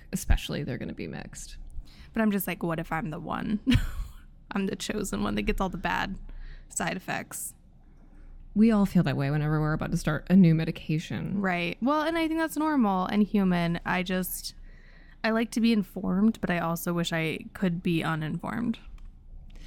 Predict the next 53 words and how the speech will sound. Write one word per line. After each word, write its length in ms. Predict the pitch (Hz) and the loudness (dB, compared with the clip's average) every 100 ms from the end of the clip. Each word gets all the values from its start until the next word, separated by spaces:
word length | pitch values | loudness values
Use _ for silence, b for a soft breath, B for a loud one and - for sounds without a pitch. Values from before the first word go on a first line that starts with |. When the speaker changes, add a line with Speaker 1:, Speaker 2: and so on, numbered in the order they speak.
| B - | B 2
Speaker 1:
I 60 | |
know. 140 | 202 180 | 6 6
I 100 | 175 | 4
never 180 | 180 226 | 4 2
understand 340 | 214 - 147 | 2 0 -2
those 120 | 147 | -2
people 260 | - 156 143 | -4 0 0
that 120 | 139 | 0
just 120 | 151 | -4
start 220 | - 143 | -4 -4
taking 280 | - 143 151 | -2 -2 -2
a 60 | 147 | 8
pill 240 | - 143 | 8 8
and 100 | 143 | 2
don't 120 | 143 | 2
even 160 | 143 147 | 2 0
fucking 280 | 143 151 151 | 0 4 6
Google 300 | 156 156 180 | 6 6 6
it. 240 | 202 208 - - - | 4 2 -4 -12 -2
Speaker 2:
Bro, 220 | 269 254 | 2 8
Speaker 1:
Like 120 | 208 | 8
George. 120 | - 170 240 180 - | 6 2 2 0 -4
Speaker 2:
like, 0 | - - - - | -12 -20 -8 0
you'll 160 | 262 | 2
just 220 | 254 240 | 2 -2
die. 320 | - 220 285 185 | 0 0 2 0
You 260 | - 208 | -2 0
don't 240 | 226 247 247 | 2 6 6
know. 240 | 262 311 | 6 6
Speaker 1:
He 100 | 247 | 4
starts, 220 | 202 - | 6 4
Speaker 2:
You 60 | 220 | 4
don't 200 | 277 302 | 2 0
know. 180 | 339 320 | 0 0
Speaker 1:
he 40 | |
start-, 240 | 185 185 196 - - - | 0 -2 -6 -10 -16 -6
no, 180 | 285 196 | -2 -2
he 180 | - 202 | 0 0
starts 280 | - 226 - | 0 -4 -2
taking, 300 | 254 254 226 | -2 4 6
like, 180 | 185 - | 6 6
antibiotics 840 | 180 190 226 196 156 170 190 - | 4 4 4 6 6 4 2 2
and 140 | 165 165 | 0 0
cracks 320 | 180 160 - | 0 0 0
open 240 | 170 165 | 2 4
a 40 | 156 | 4
beer. 360 | 170 190 180 | 4 6 6
I'm 80 | 170 | 4
like, 220 | 170 170 | 2 2
"You 40 | 262 | 0
can't 220 | 339 - | -2 2
do 140 | 165 | 2
that. 340 | 127 160 269 | 2 0 -2